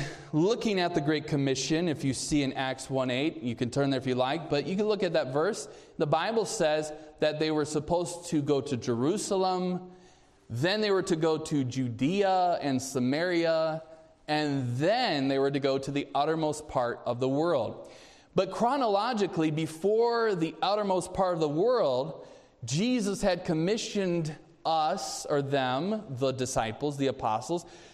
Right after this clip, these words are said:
to go first to Jerusalem and Judea and Samaria.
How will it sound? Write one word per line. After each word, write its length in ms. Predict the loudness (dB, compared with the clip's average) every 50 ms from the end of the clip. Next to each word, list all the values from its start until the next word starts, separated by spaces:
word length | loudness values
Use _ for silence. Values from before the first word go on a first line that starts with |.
| -12 -6 -2
to 80 | -2 0
go 500 | 0 0 2 2 4 4 4 2 2 0
first 800 | -2 -6 -4 0 2 2 2 4 2 2 0 0 -4 -6 -10 -14 -18 -20 -20 -20 -12 -8
to 580 | -2 0 2 2 2 4 2 2 2 0 -2 -4 -4
Jerusalem 560 | -2 0 2 0 0 0 0 0 0 -2 -2 -4
and 260 | -2 -2 0 0 0 0
Judea 680 | 0 0 0 0 0 0 2 2 2 2 2 0 0 -2
and 200 | -4 -4 -4 -4
Samaria. 800 | -6 -6 -4 -2 0 0 0 0 0 0 -2 -2 -2 -4 -4 -6